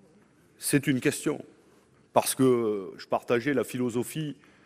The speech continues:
euh, de notre collègue, euh, Michel Canevet, qui a défendu le, le premier amendement sur, euh, le débit de boisson. Comment on fait après pour faire respecter ce nouveau pouvoir du maire si on n'y met pas les moyens ?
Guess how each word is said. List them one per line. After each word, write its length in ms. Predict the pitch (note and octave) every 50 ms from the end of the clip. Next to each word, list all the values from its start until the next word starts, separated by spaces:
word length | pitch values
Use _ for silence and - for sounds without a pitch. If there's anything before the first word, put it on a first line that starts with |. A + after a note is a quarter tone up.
| _ _ _ _ _ _ - - -
euh, 280 | G2+ G2+ F#2+ F#2+ F2+
de 180 | - - A2 A2
notre 220 | A2 A2 G#2 -
collègue, 340 | - A2+ A2+ A2+ A#2+ G#2+ G#2
euh, 240 | G2 F#2 F#2 E2 - - -
Michel 320 | G#2 G2+ - - A2 G2+
Canevet, 600 | - A2+ G#2 G#2+ A2 A#2+ D3+ E3+ F#3 F3 E3 D#3+ -
qui 100 | - G2+
a 40 | G2
défendu 400 | G2 G2+ - - A2 G#2+ A2+ A#2
le, 140 | G#2+ G2+ F2
le 160 | D#2+ G2+ G2
premier 280 | - - G#2 G2+ G2+
amendement 580 | G2+ G2 G2+ G2+ G2+ G2+ G2+ G#2+ G#2+ A2 G#2+ G2+
sur, 280 | - - - F#2 E2 E2+
euh, 100 | D#2+ - - - -
le 140 | F2 F2+ F2+
débit 240 | E2 F#2+ F2+ F2 F2
de 60 | F2+
boisson. 440 | F#2+ F#2+ F#2+ - D#3 D#3 F3+ F#3+ F#3+ - - - - - - - - - - _ _ _ _ -
Comment 220 | - C3+ B2+ B2+ B2
on 60 | A#2
fait 160 | - - G3+
après 220 | G3 E3+ - - F#3+
pour 180 | - G#2+ G2
faire 140 | - B2+ A#2
respecter 560 | A2 G#2+ - - D3 C3 - - A#3+ A3+ - - _ _ _ _ _ _ _ _ _ _ _ _ _ _ _ _ _
ce 140 | - - A#2+
nouveau 240 | A#2+ A#2+ A#2 A#2+ A2+
pouvoir 320 | - - G#2+ A#2 A2+ G#2+
du 100 | A2+ A2
maire 220 | G#2+ A2 G#2+ F#2+ - - - - - _ _ _ _ _ _ _ _ - - - _ _ _ -
si 160 | - - D#3+
on 100 | D3 D3
n'y 100 | D3+ D3
met 140 | C#3+ C#3+ C3
pas 140 | C3+ C#3 C3+
les 80 | C3+
moyens ? 360 | C3+ C3 C3 C3 B2+ A#2 A2